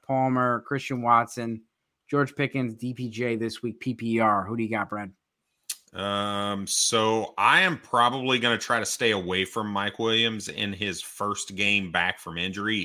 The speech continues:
Speaker 2: if he's even playing. Uh, so you're not quite sure there. I'm definitely not rolling out Christian Watson tonight. Uh, so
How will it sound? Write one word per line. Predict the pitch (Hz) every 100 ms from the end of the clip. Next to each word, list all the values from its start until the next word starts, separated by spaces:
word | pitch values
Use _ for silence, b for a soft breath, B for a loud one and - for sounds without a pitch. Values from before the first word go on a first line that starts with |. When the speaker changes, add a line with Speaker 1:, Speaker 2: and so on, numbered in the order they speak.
| 76
Speaker 2:
if | 113
he's | - 98 87
even | 98 87 76
playing. | - 87 92 104 117 B B B _
Uh, | 92 87
so | -
you're | 90
not | 90 98 -
quite | - 104 92
sure | - 101 98
there. | 92 95 87
I'm | 90 82
definitely | 117 123 143 120
not | 107 104 95
rolling | 104 101 98
out | 98 -
Christian | - - 92 85
Watson | 92 104 - 113 98
tonight. | - 78 80 104 123 - b b b 92
Uh, | 92 90
so | -